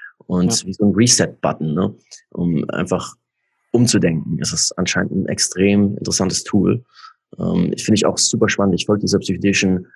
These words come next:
Speaker 1: ähm, Renaissance auch sehr, sehr, ähm, gerne, sehr genau.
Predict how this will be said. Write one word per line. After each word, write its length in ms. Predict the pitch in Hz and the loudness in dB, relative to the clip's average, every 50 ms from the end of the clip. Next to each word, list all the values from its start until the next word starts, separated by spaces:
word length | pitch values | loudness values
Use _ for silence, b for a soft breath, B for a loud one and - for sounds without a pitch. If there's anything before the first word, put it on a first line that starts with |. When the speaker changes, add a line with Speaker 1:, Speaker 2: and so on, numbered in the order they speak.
| B B B B - _ | B B B B -10 _
Speaker 1:
ähm, 220 | - 90 90 92 | -2 0 0 2
Renaissance 600 | 90 87 104 101 98 - - - 98 98 - - | 2 4 4 4 4 4 4 4 2 2 2 0
auch 100 | 76 85 | -2 0
sehr, 440 | - - - 101 98 98 98 92 71 | 0 2 2 4 4 4 4 2 2
sehr, 540 | - - - 87 90 92 92 82 53 52 64 | 0 2 2 2 2 2 2 2 2 0 0
ähm, 420 | 78 87 85 82 73 67 58 - - - | 0 0 -2 -2 -2 -2 -2 -4 -6 -2
gerne, 320 | - 92 95 101 101 90 87 | 0 2 4 4 4 4 4
sehr 160 | 90 90 87 | 2 2 2
genau. 500 | 90 90 92 95 98 98 107 117 120 | 4 2 2 2 2 2 2 0 -2